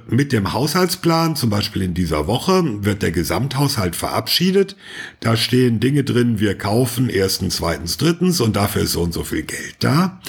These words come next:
Jedes einzelne größere Vorhaben und praktisch jedes Rüstungsprojekt kostet mehr als fünfundzwanzig Millionen Euro.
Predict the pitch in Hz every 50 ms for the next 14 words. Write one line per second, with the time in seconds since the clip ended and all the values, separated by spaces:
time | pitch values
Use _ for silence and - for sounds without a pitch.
0 | - - - - - - - - - - - - - - 92 85 - - 92 113
1 | 143 143 151 143 147 - - 117 135 147 143 - 135 127 117 98 85 85 - 95
2 | 113 147 170 - - 135 139 120 - - - 110 110 123 135 139 147 151 151 156
3 | 165 165 147 - - 120 127 123 113 113 - - _ _ _ _ _ _ _ _
4 | - - - - 110 110 - - 101 87 - - - - - - 87 110 143 165
5 | 170 131 - - - 98 - - 98 92 - - - 92 95 98 101 110 - -
6 | - 87 85 - - 95 82 82 78 82 87 82 - 87 82 - - 85 85 85
7 | 82 - 82 82 78 - 80 82 82 73 76 71 69 67 64 60 58 57 58 76
8 | 82 110 147 180 185 -